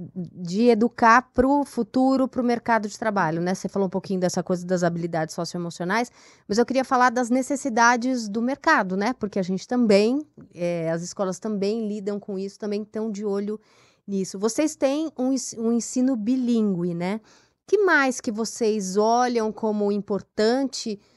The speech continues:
nesse mercado de trabalho, além do inglês, além das habilidades socioemocionais, que vocês conseguiram incorporar no currículo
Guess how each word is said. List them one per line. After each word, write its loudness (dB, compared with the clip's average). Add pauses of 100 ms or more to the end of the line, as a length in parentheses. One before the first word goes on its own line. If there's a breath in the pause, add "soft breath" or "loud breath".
(300 soft breath)
nesse 2
mercado -2
de -16
trabalho, 0
além -2
do -2
inglês, 0
além -2
das -2
habilidades -2
socioemocionais, -4
que -12
vocês -2
conseguiram -4
incorporar 0
no -2
currículo -6